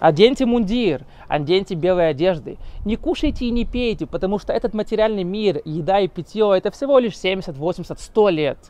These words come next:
Но вы на самом деле духовные творения, которые живут вечно». И вот, говорит Ребян Калегалинский, в Йом-Кипур мы вспоминаем, кто мы. Мы не хотим давать Йецер Ара,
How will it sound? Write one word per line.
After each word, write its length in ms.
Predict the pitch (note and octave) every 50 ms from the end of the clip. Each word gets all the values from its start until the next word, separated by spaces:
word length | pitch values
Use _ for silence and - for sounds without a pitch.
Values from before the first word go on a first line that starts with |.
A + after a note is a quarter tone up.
| - - - - - - - - -
Но 120 | E3+ D#3
вы 140 | D3 G3+ A#3+
на 80 | A#3+
самом 240 | - - G#3 F#3 F3+
деле 200 | E3 G3+ G3 G3
духовные 520 | D#3 C#3+ E3 - - A#3+ B3 G#3+ A3 A3+ G#3
творения, 420 | - - F3+ F3 F#3 F#3+ F#3+ E3+
которые 320 | E3 D#3+ - F3 E3+ F3
живут 400 | D#3 C3+ C#3+ D3+ D3 F#3 G3+ -
вечно». 460 | E3 D3 F3+ G3+ G3 - - - C3 B2 - - - - - - - - - -
И 60 | C3+
вот, 300 | C3 B2 D#3+ G#3 B3 -
говорит 380 | D3+ D#3+ D3+ D#3+ E3+ F3 E3+ -
Ребян 300 | C#3+ C#3+ D3+ F3 F#3+ G3+
Калегалинский, 840 | - G3 E3+ E3 C#3 C#3+ C#3+ C#3 E3 A3+ C4 - - - D3+ B2+ - - - - - - -
в 60 | - C3
Йом-Кипур 600 | B2+ D#3+ G3+ G3+ - - F3 - - A3 G#3+ F3
мы 140 | D#3+ D#3+
вспоминаем, 840 | D3 - - - - D#3+ D3+ D#3 D#3 D#3 F#3 G3+ G#3+ A3 G#3+ G3+ F3 -
кто 320 | - - - G#3+ A3 A3
мы. 300 | G#3+ A3 A3 G3 D#3 - - - - - - - - - - - - - - -
Мы 160 | - E3 F3+ F#3+
не 100 | F#3+ G3
хотим 380 | - A3 F#3+ - B3+ C#4+ C#4
давать 420 | G#3 B3+ A3 A#3+ A3+ G3+ F3 - - - - - - - -
Йецер 380 | - D3+ D#3 F3 - - F3 D3
Ара, 400 | C#3+ C#3+ C#3+ F3 F3+ D#3+ B2+